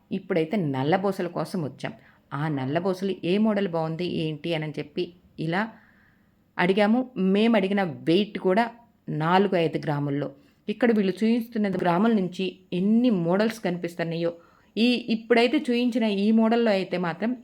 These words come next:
సెవెన్ అండి, అంటే ఎనిమిది గ్రాముల నుంచి, తొమ్మిది గ్రాముల నుంచి అలా ఉన్నాయి.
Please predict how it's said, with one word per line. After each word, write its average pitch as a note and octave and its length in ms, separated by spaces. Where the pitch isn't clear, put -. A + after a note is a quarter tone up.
సెవెన్ F3+ 360
అండి, E3 300
అంటే D#3+ 280
ఎనిమిది E3 280
గ్రాముల D3 340
నుంచి, E3 220
తొమ్మిది E3+ 360
గ్రాముల D3+ 300
నుంచి E3 240
అలా D3 200
ఉన్నాయి. D3+ 260